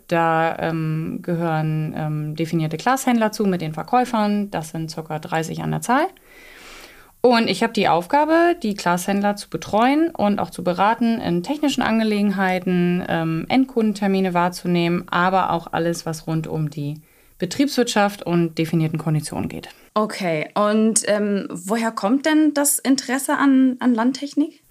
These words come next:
Speaker 1: Ja, gute Frage. Ähm, bei uns gab's früher, als ich in die Schule ging, so ein Girls' Day und, ähm, ich hab irgendwie gesagt, „Ja, dann fahr ich mit Papa mit“, und mein Papa ist, ähm, Landmaschinenverkäufer und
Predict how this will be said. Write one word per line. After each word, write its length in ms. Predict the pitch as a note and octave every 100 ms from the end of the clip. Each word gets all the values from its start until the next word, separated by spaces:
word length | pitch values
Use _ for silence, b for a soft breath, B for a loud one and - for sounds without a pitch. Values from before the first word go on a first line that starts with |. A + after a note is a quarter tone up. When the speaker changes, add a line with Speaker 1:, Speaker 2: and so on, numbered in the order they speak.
| -
Speaker 1:
Ja, 280 | A3 A3 G#3
gute 240 | - A#3 B3+
Frage. 540 | - G3 A#3+ C#4 E4 F4 B B B B -
Ähm, 520 | G#3+ G#3 G#3+ G#3+ - -
bei 260 | - G3
uns 140 | G3+ C4+
gab's 220 | B3 A3+
früher, 260 | - A#3+ A3
als 140 | G#3
ich 120 | G#3
in 40 | G3+
die 80 |
Schule 220 | G3+ A#3 G#3+
ging, 160 | G3
so 60 | F#3
ein 100 | F3+
Girls' 400 | F#3+ G#3+ C#4 -
Day 400 | G#3+ A#3+ D#4+ F4+
und, 400 | - G3+ G3+ G#3
ähm, 380 | - G3 G3 F#3+ -
ich 180 | G3 G#3
hab 140 | G#3
irgendwie 360 | G3+ G3 G3 F#3+
gesagt, 340 | F3+ F#3+ F#3
„Ja, 260 | F#3 G3+ A3
dann 460 | G3 F#3+ F#3 -
fahr 180 | F3+ G#3
ich 120 | G#3
mit 120 | F3
Papa 260 | F3+ C4+ D4
mit“, 280 | C#4 D4 D#4
und 320 | - G3 G3
mein 180 | F#3 F3+
Papa 240 | F3+ F3+
ist, 260 | - F3 -
ähm, 420 | F#3 E3+ E3+ E3+
Landmaschinenverkäufer 1400 | G3 G3+ A3 G#3 A3+ A3+ A#3 - - B3+ C4 D#4+ - -
und 320 | G3+ G#3 G#3